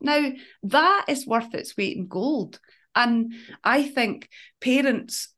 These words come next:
would pay happily, especially if they understand the benefits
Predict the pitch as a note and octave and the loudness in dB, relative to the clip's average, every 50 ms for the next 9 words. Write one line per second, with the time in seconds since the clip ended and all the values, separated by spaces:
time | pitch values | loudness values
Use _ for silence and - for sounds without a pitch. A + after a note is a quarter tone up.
0 | _ - A3+ G#3 A3+ A#3 A3 A#3 - - - - G#3 A3 A3+ A3 G#3+ G#3 F#3 D#3 | _ -6 -4 0 0 0 0 0 -4 -10 -12 -6 -4 0 0 0 0 0 -2 -2
1 | C#3+ _ _ _ _ _ _ _ - - A#3+ D4 E4+ E4+ - - - F#4 F4 E4 | -6 _ _ _ _ _ _ _ -8 -2 0 0 0 -2 -4 -6 -6 -2 0 0
2 | C4 D#3 B2+ D3 - _ _ _ _ _ _ _ _ _ _ - B3 A#3+ - - | 0 0 -2 -4 -8 _ _ _ _ _ _ _ _ _ _ -2 -2 0 0 0
3 | - - - G#3+ A3 C4 B3+ - - E4 D4+ C4 G#3 G3 F#3+ G3 G3 - - G#3+ | -2 0 2 2 2 2 2 2 0 2 2 2 2 2 2 0 0 0 0 2
4 | A3 G#3 G3+ G3+ G3+ G3 - E3+ - - - - - B2 G3+ A#3+ B3+ G3+ D3 C3+ | 2 4 2 2 0 -2 -4 -6 -6 -8 -8 -4 -2 -2 0 0 0 0 -2 -4
5 | D#3 F3+ F#3 - - _ _ _ _ - F#3 E3+ - F3 D3+ F3+ G3 A3+ A#3 A3+ | -4 -6 -10 -14 -20 _ _ _ _ -8 -6 -4 0 0 0 2 2 0 -2 -4
6 | - - - - - - - - | -4 -6 -8 -6 -8 -14 -16 -16